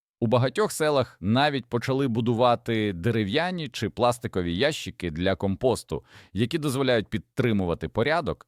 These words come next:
і зберігати добриво акуратно. Однак, попри всі нові технології, народні поради й досі мають значення. Наприклад, старі люди казали:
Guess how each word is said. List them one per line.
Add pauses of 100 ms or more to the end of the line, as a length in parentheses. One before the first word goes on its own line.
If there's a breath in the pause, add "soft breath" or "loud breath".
і
зберігати
добриво
акуратно. (400)
Однак,
попри
всі
нові
технології,
народні
поради
й
досі
мають
значення. (440)
Наприклад, (120)
старі
люди
казали: